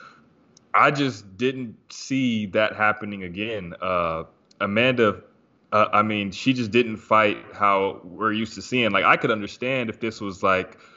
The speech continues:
this was the Amanda that we're used to seeing and Juliana just, you know, caught her or, or whatever the case is. But that first fight, that was not the Amanda Nunes that we were used to.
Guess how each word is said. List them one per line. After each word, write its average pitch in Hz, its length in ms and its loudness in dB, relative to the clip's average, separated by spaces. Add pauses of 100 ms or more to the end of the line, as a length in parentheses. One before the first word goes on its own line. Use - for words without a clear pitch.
(160)
this 113 180 -2
was 92 140 -6
the 101 120 2
Amanda 104 320 4
that 101 100 4
we're 92 80 -2
used 104 180 -6
to 98 60 -16
seeing 113 340 -4
and 98 140 -4
Juliana 104 580 2
just, 95 400 -10
you 98 100 -4
know, 92 220 0
caught 107 320 4
her 104 140 4
or, 101 160 2
or 98 120 -4
whatever 101 280 0
the 95 80 -8
case 95 260 -6
is. 95 180 -4
But 95 280 -2 (560)
that 135 240 4
first 143 240 4
fight, 104 160 2
that 110 160 0
was 95 160 -8
not 104 300 -2
the 107 100 -6
Amanda 101 280 -6
Nunes 98 440 -4
that 92 120 0
we 92 120 -4
were 87 80 -4
used 101 280 -6
to. 87 300 -4